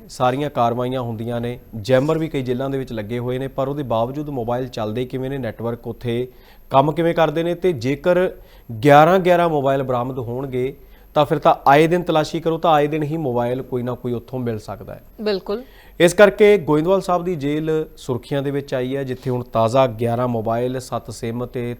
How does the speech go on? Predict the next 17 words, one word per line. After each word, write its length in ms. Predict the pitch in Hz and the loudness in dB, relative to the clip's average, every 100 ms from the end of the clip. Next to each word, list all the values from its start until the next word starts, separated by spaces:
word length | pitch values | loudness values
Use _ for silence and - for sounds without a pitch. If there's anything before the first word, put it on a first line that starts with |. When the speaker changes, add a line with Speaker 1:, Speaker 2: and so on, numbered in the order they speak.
| - | -8
Speaker 1:
ਤਿੰਨ 220 | 117 113 | -8 -8
ਈਅਰਫੋਨ 460 | 101 117 117 113 107 | -8 -10 -10 -12 -10
ਜਿਹੜੇ 200 | 104 107 | -8 -8
ਨੇ 100 | 110 | -8
ਉਹ 40 | |
ਬਰਾਮਦ 320 | 101 104 104 | -8 -10 -10
ਕੀਤੇ 300 | - 110 113 | -12 -12 -10
ਗਏ 180 | 110 110 | -8 -6
ਨੇ। 140 | 117 127 - - - - - - 131 | -8 -12 -20 -20 -20 -20 -20 -4 -2
ਰੂਟੀਨ 320 | 131 151 160 | 2 2 2
ਚੈਕਿੰਗ 420 | 165 147 156 156 | 0 0 -2 -6
ਸੀਗੀ, 340 | 156 156 170 185 - - - - - - - | -8 -8 -8 -12 -20 -20 -20 -20 -20 -20 -6
ਦੋ 200 | 120 135 | 0 0
ਅਕਤੂਬਰ 340 | 135 131 123 | 0 -4 -2
ਦਾ 120 | 131 139 | 0 -2
ਦਿਨ 180 | 139 | -2
ਸੀਗਾ, 440 | 135 143 135 139 | -6 -6 -4 -4